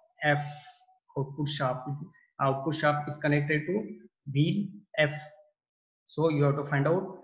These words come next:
speed of output shaft and F under the following condition. When the gear C is fixed, this bevel gear C, which is connected to compound wheel D.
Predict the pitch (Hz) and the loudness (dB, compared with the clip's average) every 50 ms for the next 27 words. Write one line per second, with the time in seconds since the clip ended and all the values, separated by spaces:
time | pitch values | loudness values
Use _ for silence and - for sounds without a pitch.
0 | - - - - - - 160 160 165 165 156 147 147 156 180 180 - - - - | -20 -18 -18 -14 -4 0 2 2 2 2 2 4 4 4 4 2 -2 -10 -12 -14
1 | - - - 143 135 143 - - 170 - - - 160 139 131 131 - - - - | -8 -2 0 0 0 0 0 -2 -2 -2 -2 0 0 0 0 0 -4 -10 -8 -2
2 | - 143 143 147 143 156 147 139 - - - - - _ _ - 151 139 143 143 | 0 0 2 2 2 0 0 0 -4 -10 -14 -18 -20 _ _ -6 -2 0 0 2
3 | 143 165 139 - 147 135 135 139 143 147 147 143 139 139 - - 131 120 - - | 0 -2 -2 0 0 2 2 4 2 2 2 2 2 2 0 -2 -6 -6 -8 -12
4 | - _ _ _ _ _ - 131 143 151 160 156 151 147 135 123 135 143 143 139 | -20 _ _ _ _ _ -2 2 4 4 4 4 2 2 2 2 2 4 4 4
5 | 143 - - 165 160 175 - 160 160 160 - - - - 175 170 151 - 160 - | 2 -2 -4 -4 -4 -4 0 0 0 0 -2 -8 -6 -2 0 0 0 0 -4 -8
6 | - - - _ _ _ _ _ - 139 139 147 143 143 135 143 139 139 139 135 | -10 -16 -20 _ _ _ _ _ -4 2 2 2 2 4 2 2 4 4 4 2
7 | 139 143 139 135 135 - - - 175 156 147 - - - - _ _ - 147 139 | 4 4 4 4 2 -2 -6 -4 -2 0 0 -2 -4 -10 -14 _ _ -2 -2 0
8 | 151 160 151 160 - - - _ _ _ _ - 147 143 151 160 151 160 - 175 | 0 0 -2 -2 -6 -10 -20 _ _ _ _ 2 4 4 4 4 2 2 0 -2
9 | 165 170 175 170 - 156 151 143 151 156 156 156 156 151 160 165 190 208 202 - | 0 -2 -4 -2 2 2 2 2 4 2 2 2 2 2 0 0 0 0 -4 -6
10 | - - _ _ _ _ - 135 - 151 147 143 143 - - | -10 -16 _ _ _ _ -12 -6 -2 2 2 2 2 0 -2